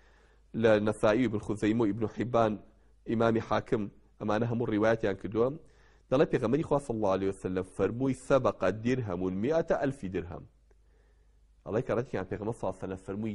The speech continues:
«یەک درهم پێشی سەد هەزار درهەمی دایەوە.» یەک درهم قورستر بوو لای خوا لە سەد هەزار درهم. یعنی بڵێن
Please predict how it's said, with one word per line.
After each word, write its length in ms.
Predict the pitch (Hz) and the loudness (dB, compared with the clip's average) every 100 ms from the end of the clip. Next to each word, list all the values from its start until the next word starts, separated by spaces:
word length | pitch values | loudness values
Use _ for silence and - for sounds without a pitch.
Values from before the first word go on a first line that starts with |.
| 104 | -4
«یەک 140 | 117 143 135 | -2 -2 -2
درهم 340 | 139 131 139 139 - | -2 -2 -4 -8 -6
پێشی 360 | 143 147 - - - | -6 -4 -8 -12 -8
سەد 160 | 151 - | -10 -8
هەزار 300 | 113 104 104 92 98 | -12 -4 -4 -4 -6
درهەمی 380 | 95 98 120 113 | -6 -6 -6 -4
دایەوە.» 380 | 107 92 80 76 - _ _ _ _ _ _ _ _ 95 117 | -2 -2 -4 -10 -14 _ _ _ _ _ _ _ _ -4 -2
یەک 140 | 135 127 | -2 -2
درهم 320 | 110 98 110 | -4 -2 -4
قورستر 580 | 147 - 110 101 - 151 | -6 -6 -6 -6 -4 -4
بوو 200 | 117 101 | -2 -4
لای 200 | 107 123 | 0 0
خوا 280 | 127 135 131 | -2 0 2
لە 160 | 120 104 - | 0 -4 -6
سەد 160 | 170 - - | -6 -6 -6
هەزار 300 | 143 160 160 151 | -2 0 0 0
درهم. 440 | 139 113 92 92 - - _ _ _ _ _ _ _ _ _ | 0 -2 -6 -8 -12 -20 _ _ _ _ _ _ _ _ _
یعنی 300 | 123 117 123 120 | 2 2 2 0
بڵێن 240 | 156 139 | 2 2